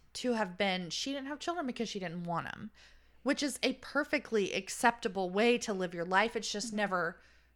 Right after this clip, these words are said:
Speaker 1: covered as much. It's
Speaker 2: Mm-hmm.
Speaker 1: normally just someone's, someone can't have children and they're devastated and it's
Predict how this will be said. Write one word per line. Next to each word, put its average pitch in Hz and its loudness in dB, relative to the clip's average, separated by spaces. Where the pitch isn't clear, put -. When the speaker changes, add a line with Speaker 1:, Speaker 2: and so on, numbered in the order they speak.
Speaker 1:
covered 240 0
as 349 2
much. 381 -2
It's 247 2
Speaker 2:
Mm-hmm. 240 -2
Speaker 1:
normally 240 2
just 214 -2
someone's, 240 -2
someone 208 -2
can't 208 -8
have 208 -6
children 185 -4
and 190 -4
they're 180 -6
devastated 156 0
and 175 -4
it's - -8